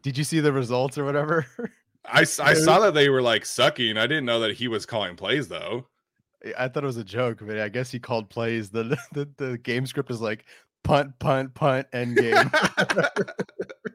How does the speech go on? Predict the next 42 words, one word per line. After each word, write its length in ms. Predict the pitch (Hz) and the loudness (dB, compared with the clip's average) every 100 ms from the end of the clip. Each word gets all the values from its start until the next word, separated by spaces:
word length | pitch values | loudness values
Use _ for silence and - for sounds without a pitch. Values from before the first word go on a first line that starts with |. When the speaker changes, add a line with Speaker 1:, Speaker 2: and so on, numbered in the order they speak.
| _ _ _ - - - - _ _ - _ _ _ - | _ _ _ -20 -20 -20 -20 _ _ -20 _ _ _ -10
Speaker 2:
<laughs> 760 | 320 294 - 220 233 208 156 113 | -8 -8 -14 -16 -16 -16 -20 -6
That's 240 | 117 - | -4 0
amazing. 680 | 233 135 107 120 139 143 143 104 | -2 0 2 2 0 -4 -6 -4
Um, 640 | 107 104 104 101 95 92 _ _ _ _ _ _ _ _ _ _ _ _ | -2 0 -2 -4 -6 -12 _ _ _ _ _ _ _ _ _ _ _ _
I 100 | 117 | -6
feel 160 | - 370 | -2 0
like 140 | - | 0
every 200 | 110 208 | 0 -2
team 180 | - 131 | -4 -8
should 220 | - 98 | -6 -10
do 180 | 85 143 | -4 -2
that, 200 | 123 92 | -2 -2
though. 140 | 104 101 | -2 -2
Like, 220 | 104 117 | 0 0
it, 120 | 123 123 | -2 -2
it's 220 | 120 - | -4 -4
hilarious 480 | 117 117 117 165 156 | -4 2 2 2 2
that 160 | 123 | 0
the 100 | 107 | 0
Cardinals 400 | - 101 107 117 | -4 -2 -2 -2
were, 80 | 120 | -2
like, 160 | 104 98 | -2 -4
the 80 | |
first 260 | 98 110 104 | -6 -6 -6
team 140 | 110 | -10
to 60 | 98 | -8
do 120 | 95 | -4
this 160 | 101 110 | -4 -2
just 200 | 107 - | -6 -6
'cause 180 | 98 82 | -8 -8
the 60 | |
Cardinals 340 | 98 95 92 90 | -6 -6 -6 -8
are 320 | 85 82 85 | -10 -10 -10
a 120 | 98 | -10
disaster 560 | 87 85 85 82 - 92 | -10 -8 -8 -8 -8 -10
in 60 | 85 | -8
every 200 | 87 90 | -10 -6
facet 360 | 98 92 - | -4 -4 -6
of 80 | 95 | -8
the 80 | 82 | -8
game. 260 | 87 107 110 | -8 -6 -4
But 200 | 87 | -4